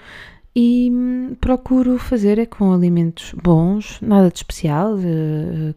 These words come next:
que, que existem, consumir os fru-, as frutas e os produtos todos da época, se possível,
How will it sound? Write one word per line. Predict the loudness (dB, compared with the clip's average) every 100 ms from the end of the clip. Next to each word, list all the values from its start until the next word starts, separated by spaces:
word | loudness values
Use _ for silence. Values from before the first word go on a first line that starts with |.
| -12
que, | -20 -4
que | 0
existem, | 0 0 -4 -4 -4 -4 -14 -20 -20 -2
consumir | -2 0 0 0 0
os | -6
fru-, | -6 -4 -6
as | -8
frutas | -8 -8 -6 -6
e | -6
os | -8
produtos | -8 -8 -8 -12
todos | -10 -10 -6
da | -2 0
época, | 0 -4 -6 -6 -6 -16 -20
se | -20 -10
possível, | -8 -4 -2 0 2 2 0